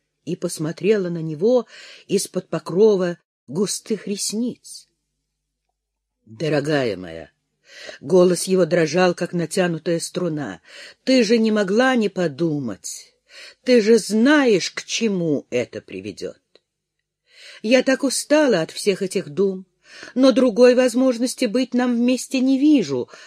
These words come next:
она снова всхлипнула. Потом нежно провела пальцами по его щеке и аж вздрогнул. "Любовь моя незабвенная", прошептал он, сжав её ладонь,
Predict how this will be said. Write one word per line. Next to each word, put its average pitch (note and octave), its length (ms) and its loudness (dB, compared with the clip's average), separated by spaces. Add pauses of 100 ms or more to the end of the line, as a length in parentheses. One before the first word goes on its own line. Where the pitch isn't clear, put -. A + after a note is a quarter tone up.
(100)
она C3+ 240 -2
снова G3 500 -2
всхлипнула. - 800 -14 (540)
Потом G#3 580 4 (340)
нежно G#3 640 2
провела F3+ 380 0
пальцами F3 640 -2
по E3 120 -4
его D#3+ 260 -2
щеке C#3+ 720 -2 (300)
и D#3 260 0
аж E3+ 520 -2
вздрогнул. A#2 840 -6 (720)
"Любовь E3 640 0
моя A2+ 260 -6
незабвенная", G#2+ 920 -6
прошептал G#2+ 640 -8
он, G2+ 180 -8 (280)
сжав A#2+ 480 -8
её G#2 180 -4
ладонь, G#2 420 -8